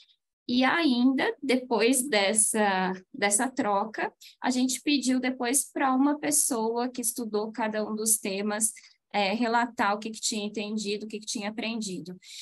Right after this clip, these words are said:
E isso deu muito certo, porque, é, numa oficina como essa, pra profissionais, as pessoas já têm uma experiência, já atuam na área, já estudaram a respeito daquele assunto,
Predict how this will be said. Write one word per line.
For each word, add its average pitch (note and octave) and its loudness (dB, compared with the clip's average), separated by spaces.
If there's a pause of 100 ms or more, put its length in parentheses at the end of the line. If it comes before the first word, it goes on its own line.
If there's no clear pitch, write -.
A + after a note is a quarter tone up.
(240)
E B3 2
isso E4+ 2
deu D4+ 0
muito C#4+ 4
certo, F#3 -4
porque, G3+ -6
é, G3 -6
numa A#3+ 0
oficina D4+ 0
como A3+ -4
essa, A#3+ 2
pra G3+ -10
profissionais, G#3+ -4
as G#3+ -2
pessoas C4+ -4 (340)
já - -2
têm G#4+ -6
uma F4+ -2
experiência, G#3+ -4
já A3+ -2
atuam A#3 -6
na F#3 -4
área, G3 -2 (320)
já B3 2
estudaram A3+ 0
a G3+ 2
respeito G3 -4
daquele G3+ -4
assunto, G3+ -4